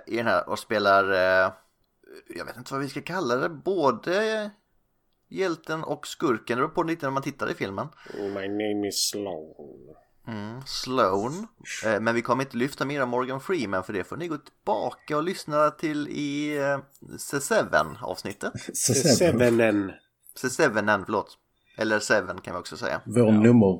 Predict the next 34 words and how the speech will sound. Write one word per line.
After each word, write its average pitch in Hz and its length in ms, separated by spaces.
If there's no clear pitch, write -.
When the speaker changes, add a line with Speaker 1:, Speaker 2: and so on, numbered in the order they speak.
Speaker 3:
eh, 92 300
trilogi 90 380
där. 98 160
Speaker 1:
Ja, 135 240
vi 139 80
hade 135 160
mycket 135 280
siffror 135 480
ett 151 120
tag. 98 340
<laughs> - 60
Speaker 2:
Det - 60
var 285 120
faktiskt 247 260
ganska 240 220
kul - 220
att - 80
det - 60
blev 214 160
så. - 140
Oh, 285 220
apropå 254 240
det. 220 200
Eh, 170 480
han 185 180
var 196 60
faktiskt 214 300
med 226 200
och 170 100
gjorde 180 260
Nine 190 160
också, 117 340
producent. 175 640
Speaker 1:
Mhm. 143 240